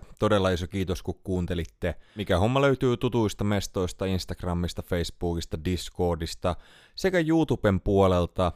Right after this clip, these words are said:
Meikäläisen höpöttelyjä pääsee myöskin kuuntelemaan tuolta Top Tusinan puolelta. Ja siellä meikäläisen lisäksi tosiaan Sami sekä Miika. Ja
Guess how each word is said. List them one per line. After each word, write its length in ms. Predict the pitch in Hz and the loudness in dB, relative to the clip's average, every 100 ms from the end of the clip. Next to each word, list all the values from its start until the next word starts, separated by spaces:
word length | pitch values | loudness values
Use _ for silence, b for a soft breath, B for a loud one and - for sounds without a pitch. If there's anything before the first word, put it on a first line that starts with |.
| - | -4
Meikäläisen 560 | 90 95 92 101 110 127 | 0 2 2 2 2 0
höpöttelyjä 640 | 135 127 - 110 107 104 | 2 0 0 2 4 4
pääsee 320 | 104 98 110 | 2 0 0
myöskin 320 | 104 101 - - | 0 -2 -4 -6
kuuntelemaan 600 | 98 92 90 90 90 85 | -2 0 0 0 0 -2
tuolta 260 | 92 90 | -2 -2
Top 200 | - 120 - | 0 0 0
Tusinan 420 | - 143 131 110 95 | 0 0 0 0 0
puolelta. 560 | 104 104 98 92 95 - b b b | 2 4 2 0 -4 -6 b b b
Ja 100 | 90 | -6
siellä 400 | 85 98 90 90 85 | -2 0 2 0 -2
meikäläisen 600 | 95 87 87 82 82 85 | -2 0 0 -2 -2 -4
lisäksi 440 | 85 92 82 - | -4 -4 -6 -6
tosiaan 640 | - 80 82 82 82 80 76 76 - | -6 -6 -4 -4 -4 -4 -8 -12 -18
Sami 300 | - 87 82 | -4 -2 0
sekä 260 | 82 101 117 | -2 -2 -2
Miika. 520 | 131 160 139 117 120 107 B B B B | -2 -2 -2 0 -2 -2 B B B B
Ja 400 | 87 110 110 104 | 0 4 4 4